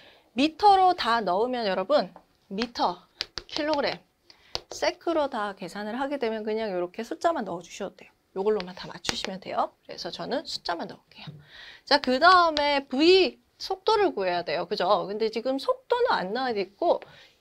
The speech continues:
유량이 나와 있어요. 그죠? 자, 그러면 우리 유량을, 유량을 가지고 속도를 구하면 Q는 에이브이니까 속도는 네, 면적분의 유량이 되겠네요.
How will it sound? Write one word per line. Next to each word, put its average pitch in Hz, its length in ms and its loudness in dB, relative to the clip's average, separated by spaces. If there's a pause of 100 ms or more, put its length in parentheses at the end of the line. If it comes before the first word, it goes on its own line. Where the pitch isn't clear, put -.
유량이 330 480 0
나와 170 260 -6
있어요. - 220 -14
그죠? - 260 -14 (920)
자, 262 120 0
그러면 349 280 2
우리 254 200 -2
유량을, 294 720 2
유량을 285 420 2
가지고 196 340 -6
속도를 254 420 -2
구하면 180 460 -4
Q는 381 320 -4
에이브이니까 185 840 -4
속도는 214 540 -4 (340)
네, - 140 -10
면적분의 180 1000 -8
유량이 196 320 -4
되겠네요. - 420 -20